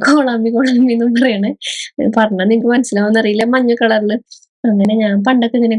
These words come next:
കോളാമ്പി എന്ന് പറയാറുണ്ട് ഇങ്ങനത്തെ പൂവിന്. അങ്ങനെ അപ്പൊ ദേ അതിങ്ങനെ നല്ലോണം വന്നിട്ടുണ്ട്. അപ്പൊ ചേട്ടൻ ദേ മുണ്ട് ഷർട്ടൊക്കെ എടുത്ത് വന്നിട്ടുണ്ട് അമ്മൂനെ കൊണ്ടുവന്നാക്കാനായിട്ട്. അങ്ങനെ ദേ അമ്മു കുട്ടീനെ കൊണ്ടുവന്നാക്കി സെറ്റാക്കുക. അവള് ദേ പോയി ട്ടോ. അപ്പൊ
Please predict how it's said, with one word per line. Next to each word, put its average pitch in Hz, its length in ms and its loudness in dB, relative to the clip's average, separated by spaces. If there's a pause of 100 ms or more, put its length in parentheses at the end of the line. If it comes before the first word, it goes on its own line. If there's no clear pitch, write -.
കോളാമ്പി 196 420 -2
എന്ന് 190 160 -4
പറയാറുണ്ട് 190 340 -2
ഇങ്ങനത്തെ 190 300 -2
പൂവിന്. 190 280 -2 (640)
അങ്ങനെ 202 340 0
അപ്പൊ 202 200 -2
ദേ 214 80 2 (280)
അതിങ്ങനെ 233 380 2
നല്ലോണം 208 480 0
വന്നിട്ടുണ്ട്. 208 400 -2
അപ്പൊ 196 180 -10
ചേട്ടൻ 208 400 0
ദേ 226 80 0 (120)
മുണ്ട് 208 240 0
ഷർട്ടൊക്കെ 208 300 -2
എടുത്ത് 202 220 -2
വന്നിട്ടുണ്ട് 196 320 0
അമ്മൂനെ 185 300 -2
കൊണ്ടുവന്നാക്കാനായിട്ട്. 202 720 0 (640)
അങ്ങനെ 208 380 0
ദേ 277 60 2 (260)
അമ്മു 233 240 2
കുട്ടീനെ 226 360 0 (180)
കൊണ്ടുവന്നാക്കി 196 480 0
സെറ്റാക്കുക. 202 480 -2
അവള് 196 220 0
ദേ 220 80 0 (100)
പോയി 175 260 -2
ട്ടോ. 196 80 0 (1000)
അപ്പൊ - 120 -2